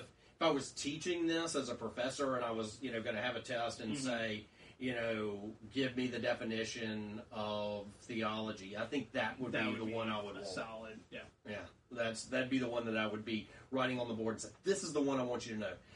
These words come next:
Speaker 1: And I think he's right. He talks about in here, you know, all these other, all these are good, but I think that to me is
Speaker 2: Mm-hmm.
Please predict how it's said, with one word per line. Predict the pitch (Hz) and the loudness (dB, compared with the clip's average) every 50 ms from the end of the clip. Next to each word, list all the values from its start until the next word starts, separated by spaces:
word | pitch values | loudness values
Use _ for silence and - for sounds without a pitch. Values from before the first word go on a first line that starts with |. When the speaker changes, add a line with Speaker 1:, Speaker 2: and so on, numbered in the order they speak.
| - - - | -18 -4 2
Speaker 1:
And | 131 147 | 4 8
I | 165 | 8
think | 202 202 - | 8 6 6
he's | 170 143 120 120 | 0 0 2 6
right. | 131 139 151 135 117 117 | 6 8 8 8 6 2
He | 123 | -4
talks | 110 - 143 143 143 143 - | -4 0 2 4 4 2 0
about | 123 123 117 113 | 0 0 0 0
in | 107 | 0
here, | 110 110 104 101 | 0 -2 -2 -2
you | 101 101 | -4 -4
know, | 104 113 | -6 0
all | 117 160 214 | 6 8 8
these | 220 214 156 143 | 8 8 6 8
other, | 147 143 151 170 | 6 6 6 4
all | 156 - 139 165 190 | 0 2 2 2 4
these | 208 202 165 143 | 2 2 0 -2
are | 123 107 98 104 | -2 -2 0 2
good, | 127 131 139 127 113 107 | 4 4 4 4 2 2
but | 113 117 | 0 0
I | 113 | 0
think | - 160 123 107 107 | 0 -2 -4 0 2
that | - - 123 - | 2 2 2 -2
to | 131 120 | -4 -2
me | 113 107 107 107 | 0 0 0 -2
is | - | -2
Speaker 2:
Mm-hmm. | 135 139 | -2 -4